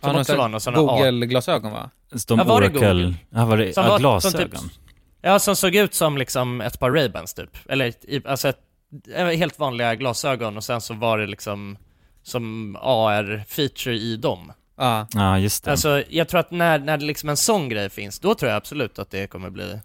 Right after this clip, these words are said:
Speaker 3: Mm. Så då har folk
Speaker 2: eh,
Speaker 3: bara
Speaker 2: vanligt.
Speaker 3: glasögon på sig istället?
Speaker 2: Ja, men jag vet att jag, jag läste nu att, eh, eller så här, det känns som att, eller för jag har kollat på mycket reviews på de här, eh,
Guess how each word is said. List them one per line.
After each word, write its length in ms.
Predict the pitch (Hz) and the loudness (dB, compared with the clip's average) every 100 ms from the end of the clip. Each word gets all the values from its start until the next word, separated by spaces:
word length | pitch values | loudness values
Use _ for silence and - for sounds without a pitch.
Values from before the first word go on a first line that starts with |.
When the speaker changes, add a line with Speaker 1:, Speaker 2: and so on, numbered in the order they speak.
| _ | _
Speaker 3:
Mm. 380 | 135 113 92 101 104 - - - | 4 6 8 4 2 -8 -20 -12
Så 100 | - | 2
då 60 | 113 | 4
har 60 | |
folk 220 | 107 107 127 | 6 4 4
Speaker 2:
eh, 60 | |
Speaker 3:
bara 420 | 101 90 87 85 | 6 6 6 6
Speaker 2:
vanligt. 220 | 85 87 - | 4 0 -4
Speaker 3:
glasögon 680 | - 101 85 - 113 85 | 2 2 4 2 4 4
på 120 | 73 | 2
sig 140 | 73 78 | 0 -2
istället? 520 | - 80 85 - - _ _ - | -2 -2 -2 -6 -16 _ _ 0
Speaker 2:
Ja, 300 | 170 170 180 | 4 4 4
men 120 | 170 | 4
jag 80 | 156 | 2
vet 220 | 185 214 | 2 0
att 140 | 190 | 0
jag, 180 | 175 160 | 0 0
jag 140 | 160 160 | 0 2
läste 320 | 156 - 208 | 2 0 -2
nu 280 | 185 185 147 | 0 2 2
att, 300 | 139 _ - | 0 _ -4
eh, 300 | 135 123 - | -2 -2 -2
eller 120 | 185 | -2
så 100 | 175 | 0
här, 180 | 131 113 _ | 0 -2 _
det 80 | - | -10
känns 220 | 160 180 | -4 -2
som 80 | 156 | -4
att, 180 | 160 _ - 139 | -8 _ -20 -12
eller 140 | 156 156 | -6 -4
för 80 | |
jag 80 | 170 | -2
har 40 | 165 | 0
kollat 280 | 190 175 | 0 -2
på 60 | - | -4
mycket 200 | 156 135 | -8 -4
reviews 400 | 131 156 131 101 | -4 -2 -4 -4
på 160 | - 135 | -6 -2
de 140 | 107 | -2
här, 300 | 98 92 98 _ _ | -4 -6 -10 _ _
eh, 320 | 107 98 90 | -8 -6 -8